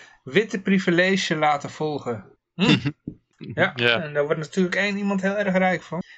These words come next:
Speaker 1: Degene die de cursus heeft.
Speaker 2: Ja, nee, dit is altijd één aspect natuurlijk, dat er weer vijftienduizend,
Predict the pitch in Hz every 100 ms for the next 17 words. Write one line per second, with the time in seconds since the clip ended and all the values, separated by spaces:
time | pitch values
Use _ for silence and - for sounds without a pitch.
0 | - - _ 156 143 143 143 139 156 180
1 | 214 - 147 - 143 196 - - _ -
2 | 120 127 127 127 117 117 117 113 110 113
3 | 113 120 107 - - 113 120 110 101 101
4 | 110 107 101 101 107 113 98 - 107 98
5 | 98 98 98 -